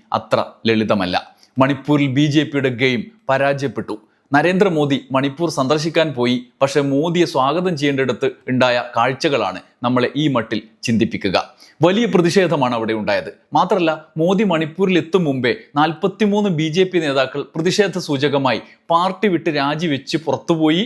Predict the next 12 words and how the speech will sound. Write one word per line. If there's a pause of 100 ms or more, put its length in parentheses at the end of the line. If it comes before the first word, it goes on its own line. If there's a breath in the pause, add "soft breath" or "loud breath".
(140)
എന്നാണ് (340 soft breath)
ഒടുവിൽ (440)
പുറത്തുവരുന്ന
റിപ്പോർട്ടുകൾ. (120)
മണിപ്പൂരിലെ
എല്ലാ (140)
പത്രങ്ങളിലും (260)
വലിയ (100)
തലക്കെട്ടായി
വാർത്തകൾ (180)
റിപ്പോർട്ട്
ചെയ്യുന്നു.